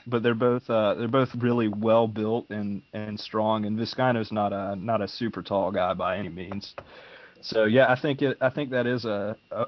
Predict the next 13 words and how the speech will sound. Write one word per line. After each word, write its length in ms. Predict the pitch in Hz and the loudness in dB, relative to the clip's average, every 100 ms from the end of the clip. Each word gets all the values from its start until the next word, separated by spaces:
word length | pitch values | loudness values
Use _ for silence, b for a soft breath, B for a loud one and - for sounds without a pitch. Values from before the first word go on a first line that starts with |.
| - | -2
a 80 | |
pretty, 460 | 117 - 117 110 - - | -2 -2 0 -2 -4 -8
a 40 | 113 | -4
pretty 240 | - 117 | 0 0
good 180 | 110 104 | 0 0
comparison. 540 | 107 113 113 113 110 | 0 2 2 2 0
I 60 | 110 | 0
was 140 | 110 | 4
actually 340 | 123 135 120 104 | 4 4 0 0
gonna 240 | 113 113 | 0 0
say 520 | 107 - 113 107 104 - b b b _ | -2 0 2 2 -2 -8 b b b _
Craig 260 | - 113 104 | -4 -2 -2
Kimbrel. 460 | 104 107 107 107 | -2 -2 -2 -4